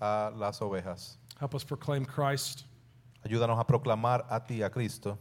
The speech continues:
Speaker 2: from all the scriptures,
Speaker 1: de, de todas las Escrituras,
Speaker 2: for the good of our people,
Speaker 1: para el bien de nuestra congregación,
Speaker 2: that they may become like Christ.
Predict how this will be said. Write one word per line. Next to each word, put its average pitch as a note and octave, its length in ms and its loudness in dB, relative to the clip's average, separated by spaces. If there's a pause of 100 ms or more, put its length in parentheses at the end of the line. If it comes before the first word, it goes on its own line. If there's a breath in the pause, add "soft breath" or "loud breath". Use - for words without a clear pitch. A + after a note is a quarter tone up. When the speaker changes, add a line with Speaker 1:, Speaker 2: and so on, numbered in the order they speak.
(140)
Speaker 2:
from C3+ 180 -4
all D3 140 2
the D3+ 100 -2
scriptures, - 600 -8 (180)
Speaker 1:
de, G2 100 -2 (160)
de G#2 100 2
todas C3 240 8
las B2+ 140 4
Escrituras, F#2 680 -4 (260)
Speaker 2:
for D3 120 -6
the C3 60 -6
good C#3+ 180 0
of C#3+ 80 2
our D3 120 2
people, G#2 340 -8 (340)
Speaker 1:
para G#2+ 140 4
el G#2+ 120 0
bien G#2 460 0 (120)
de G2 120 -2
nuestra G2+ 400 -2
congregación, F#2 600 -4 (220)
Speaker 2:
that A#2 120 -12
they C3+ 140 -2
may C3+ 100 0
become B2 400 -4
like A#2 160 -4
Christ. - 480 -16